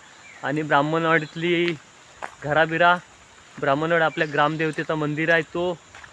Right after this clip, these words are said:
अजून दोन मंदिर आहेत, एक गणपती बाप्पाचं आहे, एक शंकराचं आहे. आपल्या गावच्या शिमग्याची सान, देवीची सान, जिथं जत्रा भरते, असं सगळं मी तुम्हाला दाखवणार आहे. तर व्हिडिओ आज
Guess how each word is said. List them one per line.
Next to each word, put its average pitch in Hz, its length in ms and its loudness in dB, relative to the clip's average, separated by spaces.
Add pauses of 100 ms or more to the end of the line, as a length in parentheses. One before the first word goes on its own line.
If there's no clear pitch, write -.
(320)
अजून 175 300 0
दोन 175 180 0
मंदिर 160 320 -2
आहेत, 156 120 0
एक 151 100 -10
गणपती 151 360 -4
बाप्पाचं 160 380 -4
आहे, 160 140 -2 (720)
एक 147 160 -4
शंकराचं 151 680 -2
आहे. 156 140 -2 (640)
आपल्या 151 220 -2
गावच्या 160 680 4 (1000)
शिमग्याची 160 420 0
सान, 165 320 6 (200)
देवीची 160 300 -2
सान, 160 300 4
जिथं 156 280 0
जत्रा 156 320 0
भरते, 151 400 -4 (760)
असं 165 180 -6
सगळं 160 280 -2
मी 165 120 -6
तुम्हाला 165 260 2
दाखवणार 165 420 2
आहे. 160 140 2
तर 170 40 0
व्हिडिओ 156 300 0
आज 156 180 4